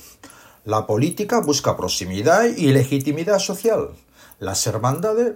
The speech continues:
reconocimiento y apoyo. Y en medio ese voto difuso que nadie controla del todo, pero que todos quieren interpretar a su favor. Por supuesto, siempre queda el discurso social,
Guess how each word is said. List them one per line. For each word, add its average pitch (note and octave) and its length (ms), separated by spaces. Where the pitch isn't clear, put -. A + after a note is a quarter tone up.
reconocimiento G2+ 880
y C#3 80
apoyo. D3+ 480
Y E3+ 140
en F3 240
medio A3+ 400
ese G#3 240
voto G3+ 360
difuso E3 640
que C3+ 140
nadie F3 340
controla D3+ 540
del D#3 220
todo, D3+ 340
pero B2+ 240
que B2+ 140
todos D#3+ 400
quieren C#3+ 420
interpretar A2 680
a F2 80
su - 180
favor. D2 360
Por C3 140
supuesto, A#3 640
siempre F#3 640
queda E3+ 240
el E3 140
discurso C#3+ 560
social, - 640